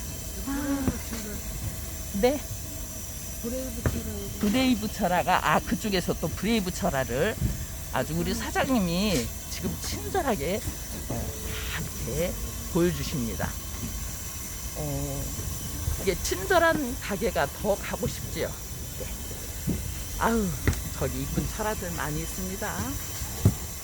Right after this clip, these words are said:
Speaker 1: 철화가 큰 것도 이쁘지만 또 작은 것도 또 귀엽네요. 네, 그러면 여기 또 다른 쪽으로.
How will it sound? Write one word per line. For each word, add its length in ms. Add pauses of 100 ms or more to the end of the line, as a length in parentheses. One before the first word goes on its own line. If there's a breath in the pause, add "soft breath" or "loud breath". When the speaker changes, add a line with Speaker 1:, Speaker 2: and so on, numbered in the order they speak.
(1400)
Speaker 1:
철화가 380
큰 400
것도 240
이쁘지만 680
또 100
작은 520
것도 280
또 80 (140)
귀엽네요. 720 (1300)
네, 60 (320)
그러면 440 (580)
여기 240 (1800)
또 120 (120)
다른 340
쪽으로. 600